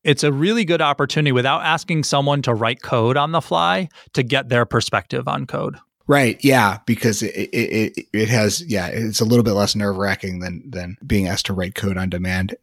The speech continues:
Speaker 2: in an interview situation. Although being asked to, I mean, I don't know, interviews are stressful. It's sort of no
Speaker 1: Yeah, they're stressful, and making them less stressful is important to us. So then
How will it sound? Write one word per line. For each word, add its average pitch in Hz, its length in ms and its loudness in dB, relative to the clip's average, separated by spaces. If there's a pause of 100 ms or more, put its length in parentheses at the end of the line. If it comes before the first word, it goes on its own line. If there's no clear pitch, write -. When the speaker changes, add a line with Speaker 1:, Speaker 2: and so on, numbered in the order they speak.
Speaker 2:
in 110 120 0
an 107 80 2
interview 110 260 0
situation. 117 640 -4
Although 123 260 4
being 151 240 4
asked 123 240 2
to, 104 140 -4 (340)
I 127 100 -4
mean, 123 360 2 (340)
I 110 80 -2
don't 90 80 -6
know, 95 180 -10
interviews 113 360 4
are 101 80 2
stressful. 95 500 -4
It's - 240 -10
sort 95 240 0
of 87 80 -4
no 87 80 -6
Speaker 1:
Yeah, 110 340 2
they're 131 140 4
stressful, 113 560 2
and 117 340 0 (300)
making 151 320 4
them 139 200 4
less 127 200 2
stressful 117 600 2
is 117 340 -2
important 120 640 -4
to 131 100 -2
us. 123 380 0 (540)
So 143 180 2
then 147 320 0